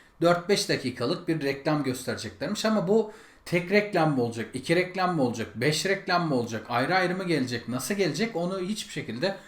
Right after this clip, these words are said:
bilgisini paylaşmamışlar. Önümüzdeki ay itibariyle muhtemelen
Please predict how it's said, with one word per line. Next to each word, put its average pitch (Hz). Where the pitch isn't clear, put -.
bilgisini 180
paylaşmamışlar. 156
Önümüzdeki 202
ay 180
itibariyle 165
muhtemelen 175